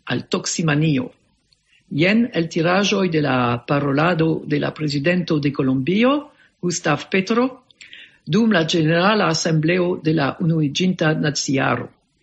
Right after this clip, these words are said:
La parolado aperis en la retejo de mas,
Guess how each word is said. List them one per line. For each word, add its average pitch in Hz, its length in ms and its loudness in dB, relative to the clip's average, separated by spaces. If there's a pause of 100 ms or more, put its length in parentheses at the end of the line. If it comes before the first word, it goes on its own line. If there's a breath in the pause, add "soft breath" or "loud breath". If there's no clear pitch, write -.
(280 soft breath)
La 139 100 -2
parolado 156 800 0
aperis 165 540 0
en 147 100 0
la 135 200 0
retejo 151 420 0
de 135 140 0
mas, 143 320 2